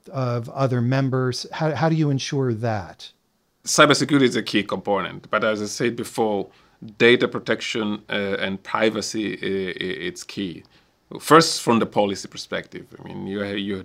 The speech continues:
Speaker 2: do have mem-, countries that don't have that, uh, uh, uh, updated, uh, data, uh, p-, uh, protection, uh, and privacy. Uh, but, but we,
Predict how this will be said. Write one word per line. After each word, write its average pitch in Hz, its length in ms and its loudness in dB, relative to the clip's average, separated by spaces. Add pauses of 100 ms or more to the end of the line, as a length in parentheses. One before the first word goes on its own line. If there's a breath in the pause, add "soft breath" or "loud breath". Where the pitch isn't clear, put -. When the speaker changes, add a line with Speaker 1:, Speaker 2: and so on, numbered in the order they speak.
Speaker 2:
do 123 240 2
have 101 280 -2
mem-, 104 260 -4 (100)
countries 110 380 -4
that 95 140 -12
don't 95 180 -6
have 92 260 -12
that, 78 360 -14 (420 soft breath)
uh, - 40 -6
uh, 92 40 -2
uh, 90 1300 -6
updated, 95 440 -6 (240)
uh, 98 60 -8
data, 90 540 -10
uh, - 280 -14 (160)
p-, - 80 -10
uh, - 180 -8 (100)
protection, 92 540 -8 (340 soft breath)
uh, - 40 -8
and 95 320 -6
privacy. 196 540 -6 (480 soft breath)
Uh, 92 340 -2 (340)
but, 101 200 -4 (300)
but - 160 -6 (800)
we, 110 540 0